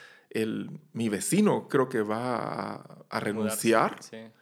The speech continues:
Speaker 1: y va a quedar solo ese departamento", me dijo, "entonces, eh, lo puedes tomar", toda la cosa. Entonces estaba... Eh,
Speaker 2: Suerte.
Speaker 1: sí, ten-, tuve una suerte inmensa, ¿eh? Me fui para ahí con él.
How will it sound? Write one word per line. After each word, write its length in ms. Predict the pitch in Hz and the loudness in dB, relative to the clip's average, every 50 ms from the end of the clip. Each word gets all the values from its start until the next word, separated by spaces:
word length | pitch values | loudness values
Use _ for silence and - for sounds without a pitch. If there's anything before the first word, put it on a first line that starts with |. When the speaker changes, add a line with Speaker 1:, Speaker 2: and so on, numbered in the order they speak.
| _ _ _ _ | _ _ _ _
Speaker 1:
y 160 | - 135 120 117 | -2 -2 0 2
va 120 | 123 127 | 2 0
a 60 | 127 | 2
quedar 360 | - 120 104 110 117 123 123 | 2 2 2 4 2 0 0
solo 380 | - - 123 127 127 120 113 110 | 0 0 2 2 4 4 2 2
ese 220 | 110 107 - 107 95 | 0 0 -2 -2 -2
departamento", 720 | 95 98 - 90 - - - 90 101 107 117 123 110 - - | -2 -4 -6 -8 -10 -8 -6 -4 -2 -2 -2 -2 -4 -6 -8
me 140 | - - | -8 -10
dijo, 200 | - - - - | -14 -14 -14 -14
"entonces, 320 | - - - 110 - - - | -12 -12 -12 -12 -10 -10 -8
eh, 80 | 101 87 | -6 -4
lo 140 | 92 95 - | -4 -4 -2
puedes 300 | - 104 92 - - - | 0 0 0 -2 -2 -6
tomar", 440 | - - - - - 98 - - - _ _ | -6 -6 -6 -6 -8 -8 -10 -12 -18 _ _
toda 200 | - - - - | -18 -18 -16 -16
la 80 | - - | -18 -16
cosa. 300 | - - 147 - - - _ _ - - - - - - - - - | -16 -16 -14 -16 -16 -18 _ _ -20 -20 -20 -20 -20 -20 -20 -20 -14
Entonces 220 | _ - 117 110 107 | _ -4 -2 -2 2
estaba... 480 | - - 135 147 151 143 127 123 117 - - | 6 6 8 10 10 8 8 6 2 0 -2
Eh, 240 | - 156 156 - 127 127 - | -4 -2 -2 -4 -4 -6 -10
Speaker 2:
Suerte. 560 | - - - 117 117 120 - - 110 110 107 - - | -12 -8 -4 -4 -4 -4 -6 -10 -12 -14 -14 -12 -8
Speaker 1:
sí, 240 | - - 151 202 202 | -4 -2 0 0 2
ten-, 280 | - 131 135 135 139 135 | 2 2 2 2 0 2
tuve 180 | 143 143 147 151 | 2 4 4 4
una 140 | 143 135 120 | 4 4 4
suerte 300 | - 127 139 135 147 131 | 4 2 2 2 0 -2
inmensa, 720 | 120 110 110 135 185 254 - - 135 117 120 123 170 214 - _ - - - | 0 2 0 0 0 -2 -4 -4 -6 -4 -4 -6 -8 -10 -12 _ -20 -14 -10
¿eh? 20 | |
Me 160 | 127 123 120 | -6 -6 -6
fui 280 | 117 - 135 135 143 165 | -4 0 2 2 2 2
para 560 | 156 - 151 131 120 117 113 113 107 - - 120 | 2 2 2 4 4 4 4 2 2 0 -2 -2
ahí 240 | 117 113 117 131 | -2 -2 -4 -4
con 220 | 147 - 156 147 139 | -4 -2 0 2 4
él. 360 | 143 170 214 277 269 254 - | 4 6 4 4 0 -2 -6